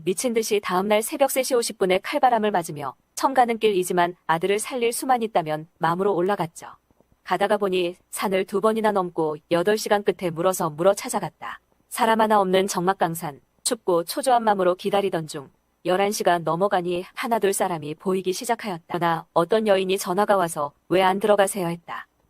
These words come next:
그때서야 사람들이 가는 쪽을 따라가서 나도 들어가니 이미 사람들이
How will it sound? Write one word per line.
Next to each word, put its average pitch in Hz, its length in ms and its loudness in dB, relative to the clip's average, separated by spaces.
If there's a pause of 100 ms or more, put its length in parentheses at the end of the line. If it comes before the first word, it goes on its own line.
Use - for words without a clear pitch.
그때서야 180 520 0
사람들이 220 560 2
가는 190 260 -2
쪽을 214 240 4
따라가서 170 560 0 (160)
나도 160 240 2
들어가니 180 640 0
이미 196 240 -2
사람들이 208 560 -2